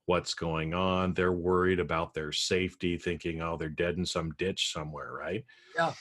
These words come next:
Speaker 1: So they're, they've got all these pent up <laughs> emotions that are going on. So when the kid walks through the door, they
Speaker 2: Wow.
Speaker 1: probably do start yelling at him and, you know, doing stuff, right? I say him 'cause, you know, girls would never do this, <laughs> right? It's, it's those guys. But, um, you know, if, if we,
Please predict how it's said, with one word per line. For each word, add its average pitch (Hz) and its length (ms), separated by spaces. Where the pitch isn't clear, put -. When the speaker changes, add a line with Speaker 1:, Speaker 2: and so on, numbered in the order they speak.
Speaker 1:
So 104 200
they're, 107 260
they've 110 200
got 113 200
all 107 120
these 98 220
pent 98 280
up 95 160
<laughs> - 20
emotions 87 720
that 117 140
are 101 60
going 92 320
on. 117 220
So - 120
when 98 100
the 95 60
kid 127 180
walks 104 280
through 107 160
the 92 80
door, 101 420
they 120 100
Speaker 2:
Wow. - 80
Speaker 1:
probably 214 200
do 214 160
start 98 300
yelling 95 380
at 85 160
him 82 140
and, 82 220
you 98 240
know, 87 140
doing 92 340
stuff, - 420
right? 82 200
I 90 60
say 87 240
him 82 260
'cause, 85 320
you 92 120
know, 65 140
girls 160 320
would 73 100
never - 240
do - 240
this, - 260
<laughs> - 20
right? - 140
It's, - 380
it's - 260
those 185 240
guys. 135 580
But, 120 420
um, 107 420
you 127 140
know, 110 180
if, 110 160
if 117 480
we, 107 440